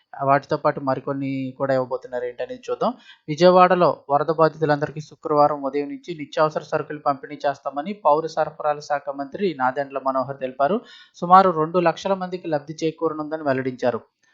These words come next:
ఎన్టీఆర్ జిల్లా కలెక్టరేట్లో గురువారం మంత్రులు పి నారాయణ, అలాగే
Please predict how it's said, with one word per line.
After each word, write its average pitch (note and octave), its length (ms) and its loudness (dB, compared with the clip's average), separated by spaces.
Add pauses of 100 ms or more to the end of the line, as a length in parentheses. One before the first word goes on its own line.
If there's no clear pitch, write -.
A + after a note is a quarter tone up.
(280)
ఎన్టీఆర్ D3 400 2
జిల్లా D3+ 260 2
కలెక్టరేట్లో D3 600 0
గురువారం D3 520 2
మంత్రులు D3 380 0
పి C#3+ 240 -4
నారాయణ, C#3+ 440 2
అలాగే C#3+ 440 -2